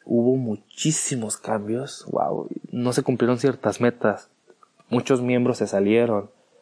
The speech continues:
Hay, hay muchísimo movimiento por ahí y eso nos generó un estrés muy importante. Y desencadenó afortunadamente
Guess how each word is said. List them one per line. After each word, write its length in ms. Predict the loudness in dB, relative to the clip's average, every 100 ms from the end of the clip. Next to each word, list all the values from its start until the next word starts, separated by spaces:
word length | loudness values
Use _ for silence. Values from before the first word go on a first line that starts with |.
| _ _ _ _ _ -2
Hay, 240 | 0 4
hay 80 | 6
muchísimo 540 | 4 4 0 2 2
movimiento 500 | 2 2 2 0 0
por 180 | 0 2
ahí 300 | 4 4 4
y 20 |
eso 160 | 0 0
nos 140 | -2
generó 300 | -2 -2 -2
un 100 | -2
estrés 680 | -2 -2 0 2 0 -8 -16 -8
muy 340 | -4 0 0
importante. 840 | -2 0 0 2 0 0 -2 -6 -6 _ _ _ _ _ _ _ _ 2
Y 80 | 4
desencadenó 640 | 4 0 2 4 6 4
afortunadamente 1200 | 4 0 0 2 4 4 4 2 2 2 2